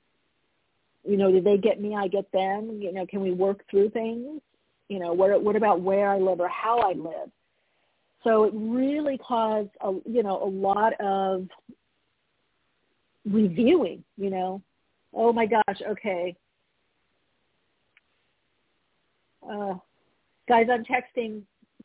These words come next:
the producer. I'm texting Sadie. Our guest thought I was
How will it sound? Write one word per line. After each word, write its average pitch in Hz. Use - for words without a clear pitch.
the 214
producer. 196
I'm 202
texting 208
Sadie. 202
Our 202
guest 233
thought 208
I 196
was 196